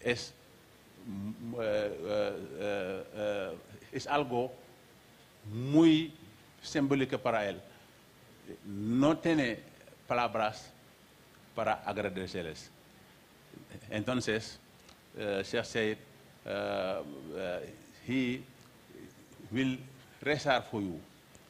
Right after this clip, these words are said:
He will rezar para vuestros pueblos. He will, eh, he,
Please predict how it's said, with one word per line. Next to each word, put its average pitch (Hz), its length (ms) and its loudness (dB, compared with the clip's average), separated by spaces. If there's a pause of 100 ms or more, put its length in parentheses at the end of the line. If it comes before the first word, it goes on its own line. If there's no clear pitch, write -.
(640)
He 120 100 2
will 135 280 4 (640)
rezar 135 340 2
para 120 280 2 (560)
vuestros 113 420 -2 (280)
pueblos. 101 440 -4 (680)
He 117 140 2
will, 123 340 2
eh, 110 260 0
he, 123 120 0